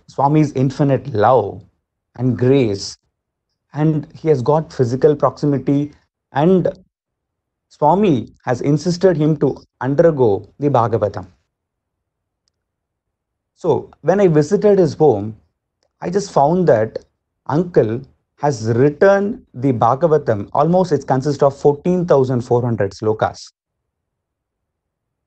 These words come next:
Going through the complete meaning, and he, on his own handwritten, he has made up on his notebook, almost a compilation of twenty notebooks. It is not that easy to carry out.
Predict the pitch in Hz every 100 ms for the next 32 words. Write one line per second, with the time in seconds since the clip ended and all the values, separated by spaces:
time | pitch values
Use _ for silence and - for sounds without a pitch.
0 | _ _ _ _ _ _ 131 117 120 151
1 | 190 196 180 180 151 131 135 135 170 175
2 | 147 120 131 175 127 98 107 - - 156
3 | 180 - 170 170 - 143 175 143 123 143
4 | 190 175 131 147 143 139 123 113 104 110
5 | - _ 147 156 156 - - - - 117
6 | 147 156 160 - - _ _ _ 135 151
7 | 147 120 120 123 123 104 85 - _ 101
8 | 110 - 170 147 160 151 139 139 131 -
9 | 151 156 175 170 131 110 110 101 87 -
10 | - _ _ _ _ _ _ _ - 156
11 | 208 185 160 160 117 131 151 - 127 120
12 | 127 123 110 101 95 98 -